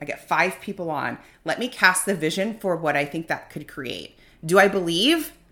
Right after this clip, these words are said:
that this makes sense? Do I have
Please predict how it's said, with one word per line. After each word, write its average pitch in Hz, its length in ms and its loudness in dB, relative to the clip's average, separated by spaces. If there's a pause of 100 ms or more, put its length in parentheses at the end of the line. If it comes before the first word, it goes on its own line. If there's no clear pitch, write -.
(340)
that 190 100 -8
this 190 220 2
makes 165 200 -2
sense? - 360 -6
Do 190 420 0
I 185 120 2
have 170 500 2